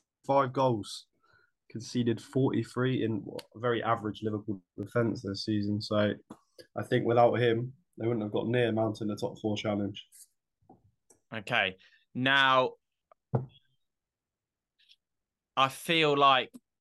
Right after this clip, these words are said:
Speaker 2: uh, there's probably some slight, I'd like to point out Man United conceded less goals than Liverpool, uh, this season.
Speaker 1: Mm-hmm.
Speaker 2: Um, uh, so I am gonna go for David De Gea. Look,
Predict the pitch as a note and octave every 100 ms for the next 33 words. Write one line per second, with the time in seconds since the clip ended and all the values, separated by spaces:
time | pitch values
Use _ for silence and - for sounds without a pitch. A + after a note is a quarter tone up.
0 | _ _ _ - C3 B2+ - - - D3+
1 | C3+ A#2+ B2+ - B2 - - C3 B2 -
2 | D3+ D#3+ - C#3 C3 C3 A2+ - B2 B2
3 | A#2+ A#2 - G#2 A2+ G#2 G#2 G#2+ - G#2+
4 | G2+ - G2+ F#2 F#2 F#2+ F#2 G#2+ - F#2
5 | F2+ F#2 - G2+ F2+ F#2 F#2+ _ _ _
6 | - A#2 B2+ - G#2 G#2 G2+ G2+ G2+ -
7 | _ _ - B2+ C#3+ C#3+ D3+ D#3 D3 C3
8 | C3+ B2+ C3 B2+ B2 - B2 A2+ A#2+ A2
9 | G#2+ A2+ G#2+ G#2 G2+ - B2+ B2+